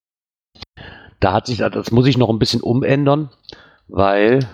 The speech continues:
also ich gehe mal eben selbst auf die Seite. Weil oben stand Live-Player, das muss ich aber noch rausholen.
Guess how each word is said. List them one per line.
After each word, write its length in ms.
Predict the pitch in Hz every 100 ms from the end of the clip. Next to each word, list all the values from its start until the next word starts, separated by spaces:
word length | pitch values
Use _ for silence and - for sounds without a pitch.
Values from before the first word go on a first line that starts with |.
| - -
also 160 | 98
ich 100 | 92
gehe 120 | - 95
mal 120 | 98
eben 200 | 98 95
selbst 240 | 95 -
auf 140 | 113 -
die 100 | 113
Seite. 520 | 101 110 110 110 101 - _ - - _ - _ _ _ _ _ _ _ _ _ _ _ _ _ _ _ - - _ _ - - - - - - - 110
Weil 180 | 101 104
oben 260 | 117 131
stand 280 | 143 113 104
Live-Player, 540 | 101 113 127 - 143 135
das 220 | 113 -
muss 160 | 139 123
ich 80 |
aber 120 | 117 110
noch 220 | 107 -
rausholen. 680 | 117 143 - 110 117 151